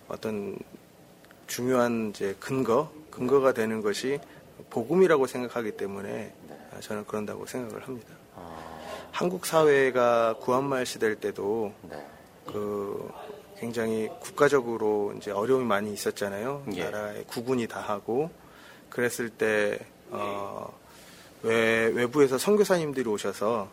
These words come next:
Speaker 2: 네.
Speaker 1: 또 말씀 전해주시고 했던 것들을 통해서
Speaker 2: 네.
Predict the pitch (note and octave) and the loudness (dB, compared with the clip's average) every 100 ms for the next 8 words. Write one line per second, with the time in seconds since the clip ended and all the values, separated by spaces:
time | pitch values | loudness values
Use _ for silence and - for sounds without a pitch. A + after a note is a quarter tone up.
0 | F2+ E2 D2+ - - - G2+ G#2 - A2+ | -12 -12 -12 -16 -14 -4 2 2 2 -2
1 | G#2+ G#2+ G#2 G2 - F#2 G#2+ C3 B2 B2+ | -2 -2 -2 -6 -8 -4 -2 -2 -2 -4
2 | - C3+ G#2+ G2 - - A2 G2+ - C#3+ | -2 -2 -2 -6 -10 -4 -2 -2 -4 -2
3 | A2+ G2+ F#2+ F#2 - G2 | 0 0 -2 -4 -12 -14